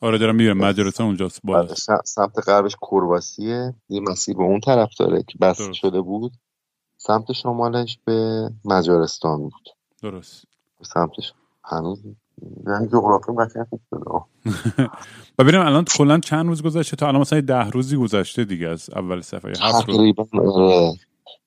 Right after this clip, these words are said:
Speaker 2: ده پونزده، فکر کنم ده روز، آره، گذشته.
Speaker 1: بعد
Speaker 2: آها،
Speaker 1: چجوری این
Speaker 2: آها.
Speaker 1: مسیر رو از توی صربستان رد کردین؟ با ماشین یا قطار یا؟
Speaker 2: اه، حالا این، حالا به این نقطه که ما رسیدیم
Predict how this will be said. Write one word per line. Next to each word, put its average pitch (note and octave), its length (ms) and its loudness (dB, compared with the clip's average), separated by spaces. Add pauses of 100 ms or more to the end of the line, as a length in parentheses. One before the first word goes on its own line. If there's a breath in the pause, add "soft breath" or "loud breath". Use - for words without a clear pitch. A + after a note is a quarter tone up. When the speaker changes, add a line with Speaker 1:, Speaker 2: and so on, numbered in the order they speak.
(100)
Speaker 2:
ده F#2 220 4
پونزده، F2+ 280 2
فکر - 140 -10
کنم G#2 240 -2
ده F2+ 280 2
روز، F#2 200 -4
آره، F2+ 240 0
گذشته. E2+ 580 -2 (580)
Speaker 1:
بعد B2+ 140 4
Speaker 2:
آها، - 140 4
Speaker 1:
چجوری A#2 240 2
این D3+ 160 0
Speaker 2:
آها. D3 100 2
Speaker 1:
مسیر - 220 -2
رو D3 80 -2
از C#3 160 -4
توی C3 160 -4
صربستان C3 640 -2
رد B2+ 160 -6
کردین؟ B2 400 -6
با A2 80 -4
ماشین G2+ 420 -4
یا A2+ 180 -6
قطار G2+ 440 -8
یا؟ F2 240 -8 (1900)
Speaker 2:
اه، F#2 480 2 (320 loud breath)
حالا A2 160 2
این، G2 460 0
حالا A2 200 0
به F#2+ 140 -2
این C3 180 2
نقطه A2 220 -2
که - 120 -8
ما G2+ 100 0
رسیدیم G2+ 640 -4